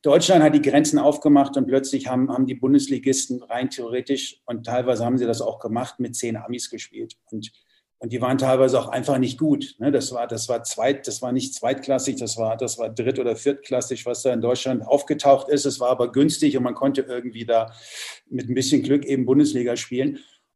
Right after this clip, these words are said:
Und da kam dieses, ähm, diese Idee von, von Leverkusen, einen anderen Weg zu gehen, nämlich,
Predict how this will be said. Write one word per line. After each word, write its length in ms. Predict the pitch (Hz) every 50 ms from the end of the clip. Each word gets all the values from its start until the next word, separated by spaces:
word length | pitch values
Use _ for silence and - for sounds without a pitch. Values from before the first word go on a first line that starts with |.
| _ -
Und 220 | 147 143 135 135 139
da 160 | 139 151 170
kam 360 | - - 151 156 160 160 147
dieses, 640 | - 151 151 135 135 151 147 139 - - - - - -
ähm, 420 | 127 131 135 135 131 127 127 131
diese 260 | - 139 139 - 143
Idee 500 | - - 139 139 139 - 139 143 160 170
von, 400 | 170 - 151 143 143 139 131 131
von 420 | - - 135 131 127 123 123 120 -
Leverkusen, 800 | - - 127 131 143 165 165 175 160 - - 156 180 170 147 151
einen 200 | 139 131 135 -
anderen 400 | 135 151 180 202 190 180 165 147
Weg 180 | 165 175 170 -
zu 180 | - 170 156
gehen, 360 | 139 143 156 156 156 147 143
nämlich, 560 | 143 143 143 143 143 139 135 135 135 135 -